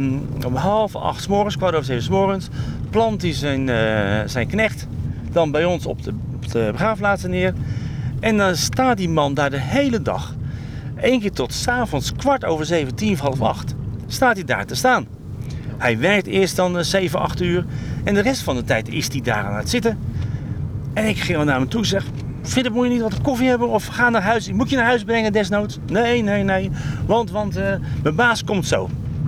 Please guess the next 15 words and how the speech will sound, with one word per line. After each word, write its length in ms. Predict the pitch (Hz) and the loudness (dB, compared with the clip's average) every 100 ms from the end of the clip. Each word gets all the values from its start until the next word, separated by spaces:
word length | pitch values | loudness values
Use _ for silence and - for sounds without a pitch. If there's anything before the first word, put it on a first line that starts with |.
| - | -2
En 180 | - 196 | -2 -2
ik 80 | 202 | 0
kan 280 | 208 190 196 | 0 2 2
niet 200 | 254 - | 0 0
de 120 | 117 | -2
spullen 420 | 143 127 214 190 | -2 0 0 2
alleen 300 | 143 135 127 | 0 0 2
laten 300 | 120 104 107 | 2 0 -2
hier. 200 | 107 92 - - - - - - | 0 0 -2 -6 -6 -4 -4 0
Zijn 180 | 123 | 2
grasmaaimachine 760 | 123 139 131 117 110 - 117 107 | 2 2 0 -2 -2 -2 -2 -2
en 220 | - 107 | -4 -6
zijn 140 | - | -6
andere 240 | 104 104 - | -6 -6 -6
dingen." 220 | 90 | -6